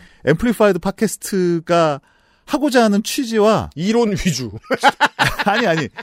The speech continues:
Speaker 1: 정확히 일치하는 현상을 지금 우리가 사실 목격을 하고 있는 거예요.
Speaker 2: 맞아요.
Speaker 1: 팝과 케이팝은 어떻게 같고 어떻게 다른가.
Speaker 2: 음.
Speaker 1: 그쵸? 하지만 그 안에 흐르는 공통된, 어, 맥락은 뭐가 있는가.
Speaker 2: 네.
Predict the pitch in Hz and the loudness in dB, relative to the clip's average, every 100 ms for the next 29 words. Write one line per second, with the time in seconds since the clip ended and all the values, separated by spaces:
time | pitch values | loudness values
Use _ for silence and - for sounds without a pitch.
0 | - _ - 208 262 320 311 - 196 240 | -20 _ -4 -2 2 2 2 0 0 0
1 | - 294 254 240 220 262 294 285 269 220 | -2 0 2 4 4 2 2 2 2 2
2 | 202 156 180 180 180 131 220 180 190 302 | 2 4 4 4 0 2 4 4 4 2
3 | 151 117 85 80 90 190 196 190 185 _ | 2 -2 -6 -8 -8 -10 -10 -14 -16 _
4 | - - 320 - - 302 277 - 285 - | -10 -2 -2 -4 -4 0 0 0 -4 -2
5 | 226 214 156 - 170 233 - 104 - - | -2 0 -2 -2 -2 -2 -4 -8 -8 -2
6 | 151 117 120 - 90 78 73 69 - 123 | 0 0 -4 -10 -10 -10 -12 -18 -18 -18
7 | 101 - - 185 - _ _ - 196 202 | -18 -16 -8 -6 -8 _ _ -4 0 0
8 | 190 160 156 151 143 _ _ - 269 233 | 0 2 2 2 -4 _ _ -4 0 2
9 | 202 - 151 185 170 151 151 135 110 _ | 0 0 -2 0 0 2 2 2 -6 _
10 | _ _ _ _ _ _ 113 104 120 180 | _ _ _ _ _ _ -10 -2 2 2
11 | 196 170 156 127 82 117 175 135 107 98 | 2 0 -2 -4 -4 -2 0 0 -2 -6
12 | 82 95 85 87 | -6 -8 -12 -16